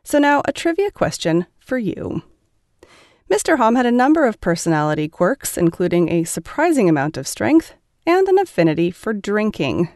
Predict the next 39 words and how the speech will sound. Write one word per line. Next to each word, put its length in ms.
although 240
he 140
never 340
appeared 400
to 100
get 200
intoxicated. 1000
One 140
of 120
his 200
more 200
notable 480
quirks 500
was 140
that 160
he 120
was 120
a 80
man 320
of 180
few 540
words. 640
In 100
fact, 260
Mister 320
Hom 220
spoke 280
only 240
once 500
in 220
all 260
of 120
Star 320
Trek. 480
But 220
what 160
did 160
he 160
say? 580